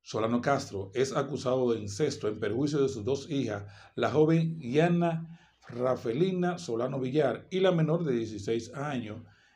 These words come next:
de iniciales S M, cuyo nombre se omite por razones legales, a las cuales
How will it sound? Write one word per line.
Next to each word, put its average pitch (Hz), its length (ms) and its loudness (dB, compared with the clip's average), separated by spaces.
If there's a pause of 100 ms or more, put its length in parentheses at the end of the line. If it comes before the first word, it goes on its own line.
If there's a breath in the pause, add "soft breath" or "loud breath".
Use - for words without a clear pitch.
(220 soft breath)
de 165 280 6
iniciales 151 920 0 (460)
S 139 420 4
M, 143 360 -2 (540 soft breath)
cuyo 202 280 8
nombre 170 500 4
se - 160 -2
omite 151 500 2
por 131 280 -2
razones 117 500 -4
legales, 104 640 -2 (280)
a - 80 -10
las 90 120 -8
cuales 113 500 -2